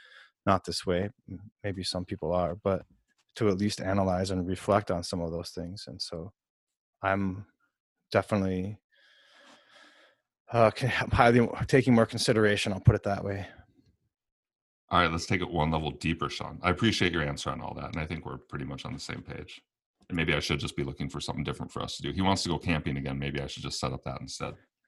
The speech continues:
Speaker 1: I would. I, I would find the thing that, and, and maybe just don't open all your packs of M twenty-one and just do a little draft while you're there. You, you know, Christy would get into that for a night.
Speaker 2: Um,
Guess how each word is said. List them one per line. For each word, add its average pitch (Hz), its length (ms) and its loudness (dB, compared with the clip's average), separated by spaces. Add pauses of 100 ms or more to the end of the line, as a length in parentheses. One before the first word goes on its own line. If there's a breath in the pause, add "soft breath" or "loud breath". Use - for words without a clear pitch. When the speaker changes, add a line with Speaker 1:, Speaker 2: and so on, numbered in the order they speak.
(140)
Speaker 1:
I 123 140 6
would. 107 360 6
I, 107 160 6
I 110 200 6
would 107 180 6
find 107 300 6
the 95 60 0
thing 104 300 2
that, 92 220 -2
and, 101 160 2
and 101 240 6
maybe 104 300 12
just 107 420 6
don't 107 320 8
open 104 260 8
all 98 140 10
your 95 100 6
packs 107 300 6
of 95 160 2
M 104 140 4
twenty-one 101 540 6
and 95 180 4
just - 260 4
do 104 160 8
a - 20 8
little 101 200 8
draft 104 380 8
while 101 100 10
you're 101 120 8
there. 107 300 10
You, 98 160 0
you 90 100 -4
know, 98 240 0 (440 loud breath)
Christy 143 280 8
would 104 140 8
get 95 140 6
into 92 200 2
that 90 200 2
for 92 140 2
a 85 40 4
night. 85 220 0 (960)
Speaker 2:
Um, 92 460 4